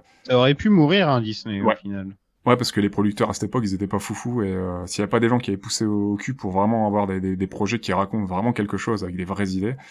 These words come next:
Speaker 2: qui ont vraiment marché et qui ont, qui ont fait d'excellents films, je pense que Disney aurait crevé à petit feu.
Speaker 1: Et comment Spielberg et Lucas se sont retrouvés à faire ça ? C'était leur idée ou c'est juste, euh, c'est juste qu'ils voulaient mettre leur nom dessus ou enfin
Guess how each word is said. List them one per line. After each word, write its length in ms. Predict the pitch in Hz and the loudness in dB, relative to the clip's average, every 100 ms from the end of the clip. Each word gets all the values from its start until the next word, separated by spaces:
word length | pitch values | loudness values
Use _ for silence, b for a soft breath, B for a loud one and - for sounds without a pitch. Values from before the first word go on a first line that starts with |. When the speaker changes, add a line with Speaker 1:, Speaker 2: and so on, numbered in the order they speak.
| B B B B B _ | B B B B B _
Speaker 2:
qui 120 | - 98 | -8 -4
ont 40 | |
vraiment 240 | 90 110 | 0 2
marché 460 | 104 107 - 139 117 | 4 2 2 4 4
et 120 | 104 - _ _ | 2 -4 _ _
qui 140 | - | -8
ont, 100 | 95 | -8
qui 100 | 92 | -8
ont 40 | |
fait 120 | - 92 | -6 -4
d'excellents 320 | 101 104 95 | -2 -2 -2
films, 260 | - 113 95 | -4 -4 -4
je 60 | |
pense 220 | - 92 - | -6 -10 -6
que 100 | 95 | -6
Disney 380 | 90 - 101 95 | -6 -4 -2 -2
aurait 360 | 87 87 87 90 | -2 -4 -6 -6
crevé 360 | - 98 98 | -2 0 2
à 100 | 92 | 0
petit 180 | 87 - | -4 -8
feu. 120 | 95 92 _ _ _ 127 | -8 -10 _ _ _ -6
Speaker 1:
Et 40 | |
comment 220 | 123 175 | 2 2
Spielberg 440 | 208 185 135 139 131 | 2 2 4 6 6
et 60 | |
Lucas 260 | 131 120 139 | 4 4 2
se 160 | - | 2
sont 140 | 120 110 | -4 -8
retrouvés 420 | - - 117 117 | -8 -2 2 4
à 80 | 113 | 2
faire 220 | 104 107 | 0 -2
ça ? 180 | - 120 | 0 0
C'était 240 | - - | 0 -2
leur 220 | 107 104 | 2 2
idée 380 | 104 117 185 294 269 | 2 4 4 4 2
ou 100 | 156 | 0
c'est 200 | - 113 | 0 0
juste, 300 | 113 - 120 | -2 -2 0
euh, 520 | 110 107 107 104 104 | 2 4 4 2 0
c'est 180 | - 107 | -2 -4
juste 180 | 110 - | -6 -8
qu'ils 100 | 117 | -6
voulaient 180 | 104 107 | -2 0
mettre 200 | 110 117 | -2 0
leur 140 | 107 | 0
nom 140 | 110 117 | 2 0
dessus 420 | 127 190 220 240 | 0 2 2 4
ou 380 | 240 190 135 127 | 2 4 4 4
enfin 560 | 123 117 117 117 117 | 2 0 0 0 -2